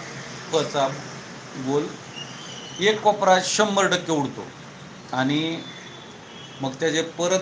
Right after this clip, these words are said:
ते रिंगण मारायचे दोन गोल, दोन चौकोनात असते म्हणजे चार चौकोन जे म्हटले मी, म्हणजे एक चौकोन जो मोठा फुगवट असतो फचा त्याच्या विरुद्ध बाजूचा जो असतो त्याच्या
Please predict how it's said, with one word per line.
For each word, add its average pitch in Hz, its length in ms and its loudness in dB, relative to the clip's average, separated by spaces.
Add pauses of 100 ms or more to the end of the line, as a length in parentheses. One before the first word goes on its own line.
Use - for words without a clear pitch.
(120)
ते 185 120 6
रिंगण 185 300 2
मारायचे 170 560 4
दोन 175 300 0 (540)
गोल, 160 200 4 (840)
दोन 160 240 2
चौकोनात 127 500 0
असते 117 240 -2 (880)
म्हणजे 123 200 -4
चार 147 240 4
चौकोन 135 400 -2
जे 127 60 -2
म्हटले 123 320 -2
मी, 98 120 -8 (520)
म्हणजे 131 260 4
एक - 140 4
चौकोन 175 440 0 (340)
जो 151 140 2 (580)
मोठा 156 400 6 (120)
फुगवट 156 300 4
असतो 151 260 4 (100)
फचा 139 280 2 (580)
त्याच्या 151 320 8 (200)
विरुद्ध 160 380 0
बाजूचा 156 520 6 (1600)
जो 151 100 8
असतो 156 360 6 (180)
त्याच्या 147 360 6